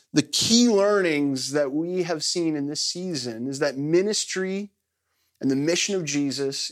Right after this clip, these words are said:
is led by ordinary people, not pastors, programs, and buildings, but ordinary people. As we look back at what has taken place over the last six or so months, the places where we see our church the healthiest, where we see the, the,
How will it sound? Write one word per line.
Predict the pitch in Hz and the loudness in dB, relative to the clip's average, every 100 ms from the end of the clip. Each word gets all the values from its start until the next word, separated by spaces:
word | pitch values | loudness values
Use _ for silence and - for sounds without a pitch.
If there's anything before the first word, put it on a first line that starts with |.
| - | -4
is | 143 131 | -4 -2
led | 135 143 156 131 | 0 2 0 0
by | 131 | 0
ordinary | 123 131 127 123 120 | 0 -4 -4 -8 -10
people, | - 123 123 123 | -10 -12 -12 -10
not | 127 170 | -6 -6
pastors, | - 160 165 170 156 | -4 -6 -4 -6 -6
programs, | - 151 147 151 151 | -4 -2 -2 -4 -6
and | 131 | -6
buildings, | 131 120 120 117 | -6 -6 -10 -10
but | 123 - | -12 -8
ordinary | 147 143 143 135 117 | -6 -4 -4 -8 -10
people. | - 120 - 110 _ _ _ _ _ _ _ | -14 -18 -18 -20 _ _ _ _ _ _ _
As | 143 143 | -2 2
we | |
look | 147 175 175 | 2 2 0
back | 135 147 - | 0 0 0
at | 127 - _ _ _ _ _ _ _ _ _ _ | -2 -4 _ _ _ _ _ _ _ _ _ _
what | 170 | 2
has | 160 | 4
taken | - 175 151 | 2 2 2
place | 175 170 170 | 2 2 2
over | 143 | 0
the | 143 | 2
last | 143 139 - | 2 0 -2
six | 180 170 - | -2 -4 -2
or | 143 123 - - | -2 -2 -8 -8
so | - - 160 | -2 2 2
months, | 147 165 160 143 | 2 0 0 -2
the | - 143 | -4 -2
places | 185 202 - 156 | 0 0 -2 0
where | 156 | 0
we | 151 | 0
see | - 180 170 | -2 0 0
our | 143 | 0
church | - 180 170 - | 0 -2 -2 -4
the | 143 | -6
healthiest, | 123 - 165 175 180 180 175 - | -6 -2 -2 -2 -2 -4 -2 -2
where | 147 | -2
we | 139 | 0
see | - 185 185 165 _ _ - | 0 0 -2 -2 _ _ 0
the, | 135 139 131 | 4 4 2
the, | 120 131 | 0 -2